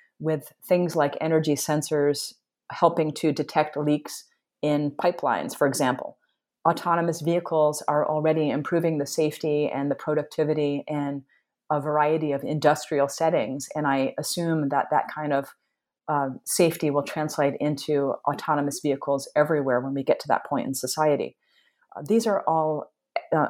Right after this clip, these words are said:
am-, amazing things for human flourishing, for the economy, and for, uh, you know, our ability to function in an efficient way in society and interact with each other and continue getting healthcare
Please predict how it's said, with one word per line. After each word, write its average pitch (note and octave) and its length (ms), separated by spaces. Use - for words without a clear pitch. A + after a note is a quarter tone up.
am-, D3+ 220
amazing E3+ 480
things C#3+ 320
for - 120
human D#3+ 320
flourishing, D3+ 640
for - 160
the C3+ 100
economy, C#3+ 640
and C#3+ 300
for, C#3 520
uh, - 100
you E3 100
know, D#3 100
our D#3 180
ability D#3 440
to C#3+ 80
function C#3 760
in C#3+ 100
an C#3 100
efficient C3+ 400
way C#3 180
in C3+ 100
society F3 520
and C#3+ 100
interact D3 480
with D3+ 100
each C#3+ 180
other D3 220
and C#3 160
continue F#3+ 420
getting C#3+ 320
healthcare C#3+ 480